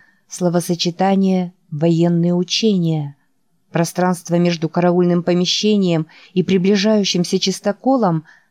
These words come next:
было примерно в полмили шириной, и, учитывая происходящее за стеной, Джек сомневался, что кто-нибудь услышал одиночный выстрел.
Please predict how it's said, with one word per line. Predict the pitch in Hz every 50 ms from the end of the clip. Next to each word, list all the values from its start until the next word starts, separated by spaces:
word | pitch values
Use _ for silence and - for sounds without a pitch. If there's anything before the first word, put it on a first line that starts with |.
| _
было | - 156 190 220 226
примерно | 220 - 196 202 196 202 214 220 214 220 220
в | 214
полмили | _ _ - 190 190 190 196 202 190 208
шириной, | 202 - - 226 220 220 233 233 233 214 180 160 151 147 _ _ _ _ _ _ _ _ _ _
и, | - 170
учитывая | 180 180 175 - - 196 - 190 175 180 175
происходящее | 170 180 175 175 170 - - 180 170 170 185 185 180 - - - 175 170
за | 175 175
стеной, | 170 - - - 180 170 180 180 180 180 185 175 _ _ _ _ _ _ _ _
Джек | - 160 160 170 175 170
сомневался, | - - 180 180 175 175 175 170 185 190 185 - - 175 160
что | - - - 170
кто-нибудь | - _ - 170 175 170 165 165 170 170
услышал | 175 170 - - 175 175 170 - - 165 160 165 - _
одиночный | - 160 160 180 185 185 175 175 - 185 185 190
выстрел. | 180 196 202 180 - - - 156 160 160 147 143